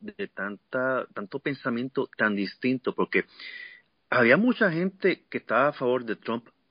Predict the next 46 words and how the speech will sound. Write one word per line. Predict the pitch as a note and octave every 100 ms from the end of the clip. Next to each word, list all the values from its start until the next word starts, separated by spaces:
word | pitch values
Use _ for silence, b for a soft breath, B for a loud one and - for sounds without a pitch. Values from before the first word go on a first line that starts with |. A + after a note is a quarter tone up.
| _ _
pero | G#2+
que | F#2
no | F2+
estaba | - G#2
a | G#2+
favor | - F#2 G2+ G#2
de | G2+
su | - -
política | E2 F#2 F2+ C#2 D2+ D2 _ _ B B B B
o | A2+
de | G2
sus | - F#2
actitudes, | E2 - D#2+ F#2+ F#2 D#2 D2+ - _ _
porque | G2+ F#2
yo | F2+
vi | G#2+
unos | C3 -
cuantos | - G#2+ A2 A#2+
que | G#2
me | F#2+
lo | F#2
dijeron, | F2 A2+ A#2+
que | -
estaban | F#2+ G2 A2
ahí, | A2 A#2+
que | G#2
votaban | F#2 - G#2 G#2+ G#2
por | G#2 -
Trump, | A#2 A2
pero | G2+
no |
estaban | F2 F#2+ G2
de | G2+
acuerdo | - G2 G2+
con | F#2
las | D#2+
cosas | - -
que | -
él | F#2
tenía | - F2+ F#2
todavía | E2 F2
en | E2+
mente, | E2 E2 - D2 b b b b
que | G#2+
nunca, | F2 F#2+ A2 G#2+ -
nunca | F#2 F#2 A2 G#2